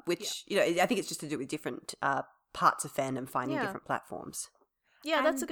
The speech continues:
Speaker 3: good point.
Speaker 2: Naruto self-inserts are a big thing on F F dot net, um, but they
Speaker 1: Hmm.
Speaker 2: really aren't Mary Sue at all. I think, like, Mary Sue is a hugely sexist label that, like, we apply to ourselves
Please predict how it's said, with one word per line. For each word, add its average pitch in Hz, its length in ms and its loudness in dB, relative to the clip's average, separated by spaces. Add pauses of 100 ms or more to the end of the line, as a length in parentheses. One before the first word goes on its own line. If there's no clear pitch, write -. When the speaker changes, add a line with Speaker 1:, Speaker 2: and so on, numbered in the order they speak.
Speaker 3:
good - 0 -
point. 277 260 2
Speaker 2:
Naruto 254 180 -2
self-inserts 226 840 -4
are 208 160 -6
a 196 40 -6
big 196 240 -10
thing 202 220 -10
on 190 140 -8
F 190 140 -10
F 196 200 -12
dot - 180 -6
net, - 360 -14 (360)
um, 202 200 -6
but 220 140 -6
they 190 120 2
Speaker 1:
Hmm. 135 180 -2 (200)
Speaker 2:
really 285 400 -2
aren't 214 500 -2 (800)
Mary 190 280 -6
Sue 202 240 -8
at 196 100 -10
all. 240 80 -2
I 277 100 -2
think, 320 280 -6
like, 403 160 -6 (240)
Mary 480 260 0
Sue 320 220 0
is 302 100 -6
a 233 60 -4
hugely 226 440 -8
sexist - 600 -8
label 190 500 -4
that, 214 220 -8
like, 190 280 -6 (160)
we 226 680 -4 (340)
apply 208 500 -2
to 214 200 -4
ourselves 208 880 -4